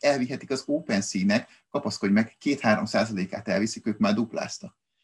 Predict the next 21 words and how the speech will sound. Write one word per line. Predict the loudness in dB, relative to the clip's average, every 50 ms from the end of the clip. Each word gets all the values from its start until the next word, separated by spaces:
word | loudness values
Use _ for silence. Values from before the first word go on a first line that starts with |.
| _ _
Tehát, | -2 -2 0 2
hogy | 0 0 0 -2 _
olyan | -4 -2 0 2 2 4 4 4 4
szinten | 2 0 0 2 2 4 4 0 -2 -4 -4 -2 0 2
nagyobb | 4 4 4 2 2 0 -2 -2 -4 -6 -6
likviditás | -4 -4 -4 -4 -4 -8 -8 -8 -6 -6 -8 -8 -6 -4
van | -4 -2
az | -4 -4 -6
Ethereumban, | -10 -12 -10 -8 -8 -8 -4 -4 -4 -2 -2 -2 -2 -4 -6 -10 _ _ _ _
hogy | -14 -14
szerintem | -12 -10 -6 -4 0 2 2 2 2 0 -2 -4 -4 -4 -4
ők | -4 -4 -4 -2
ezért | -4 -4 -2 0 0 0 2
nem | 2 0 0 -2
foglalkoznak | -4 -6 -6 -2 0 0 0 -2 -4 -10 -10 -8 -10 -10 -4
azzal, | -2 -2 -2 0 -2 -4 -6 -6 -6
hogy | -6 -8 -6 -2
a | 0
mostani | 0 0 0 -2 -4 -2 -2 -2
Solánás | -2 -2 -2 -2 -2 0 0 -2 -2 -4 -6 -4 -2
usereiknek | -2 -2 -2 -2 -4 -6 -6 -6 -8 -6 -6 -6 -8 -8 _ _